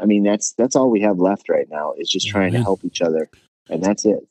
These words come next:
Speaker 1: So.
Speaker 2: And that's why I wanted to talk about it, just to get it out there and let people know that if they are dealing with it, it's, they're not alone. It's, it's something we all deal with, and it's, it gets, it can get bad. It got bad for me. It got bad for you. But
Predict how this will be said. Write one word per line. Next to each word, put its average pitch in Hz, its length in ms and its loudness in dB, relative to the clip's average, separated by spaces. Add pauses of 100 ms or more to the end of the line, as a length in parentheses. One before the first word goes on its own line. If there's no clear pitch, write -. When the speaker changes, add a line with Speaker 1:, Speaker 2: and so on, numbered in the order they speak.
(120)
Speaker 1:
So. - 200 -4
Speaker 2:
And 107 80 -8
that's 113 280 -4
why 120 260 -2
I 117 60 -2
wanted 123 520 -4
to - 100 -20
talk 120 280 -12
about 95 260 -8
it, 98 80 -6
just 98 360 -8
to 90 240 -8
get 101 160 -10
it 101 100 -8
out 104 240 -8
there 80 140 -10
and 85 140 -12
let 90 160 -16
people 90 280 -14
know 90 260 -12
that 95 160 -12
if - 140 -18
they 95 160 -14
are 104 180 -12
dealing 104 360 -8
with 117 160 -10
it, 127 140 -10
it's, - 260 -8
they're 98 160 -12
not 104 180 -12
alone. 127 460 -10
It's, - 300 -10
it's - 500 -10 (960)
something 110 420 -6
we 120 100 2
all 131 180 -4
deal 95 260 -6
with, 107 280 -6
and 90 360 -6
it's, - 220 -8
it 98 180 -14
gets, 104 260 -10
it - 160 -16
can 107 200 -10
get 101 180 -12
bad. 110 480 -6 (180)
It 87 120 -18
got 95 200 -8
bad 98 240 -8
for - 140 -14
me. 117 280 -8
It 131 80 -16
got 92 200 -10
bad 92 260 -10
for - 140 -14
you. 123 300 -6
But 107 300 -10